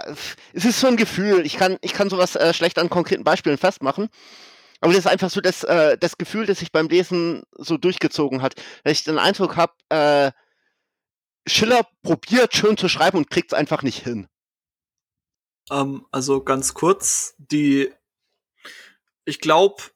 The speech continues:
Speaker 2: das Thema ist, dass, also Nathan der Weise ist halt, die Sprache ist halt altertümlich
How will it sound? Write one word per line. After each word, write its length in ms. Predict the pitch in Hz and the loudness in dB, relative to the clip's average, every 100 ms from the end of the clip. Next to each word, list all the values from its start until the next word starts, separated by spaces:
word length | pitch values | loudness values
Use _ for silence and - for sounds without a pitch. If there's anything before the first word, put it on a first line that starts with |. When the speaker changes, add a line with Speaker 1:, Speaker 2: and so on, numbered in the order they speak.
| _ | _
Speaker 2:
das 160 | - - | -8 -2
Thema 280 | - 185 156 | 2 2 2
ist, 360 | - 165 - | 0 -4 -2
dass, 420 | 151 143 - - - | -2 -2 -2 -8 -8
also 300 | 147 139 139 | -4 2 2
Nathan 320 | 131 147 160 | 2 -2 0
der 120 | 147 139 | 0 2
Weise 300 | 165 175 170 | 2 2 -2
ist 160 | - | -2
halt, 360 | 160 143 - - _ _ - | 0 0 -2 -20 _ _ -14
die 80 | |
Sprache 320 | 143 160 156 147 | -10 -4 -6 -2
ist 60 | |
halt 200 | 143 131 | -4 0
altertümlich 880 | 160 170 151 - 135 131 165 - - | 0 2 -2 -4 -10 -6 -6 -8 -14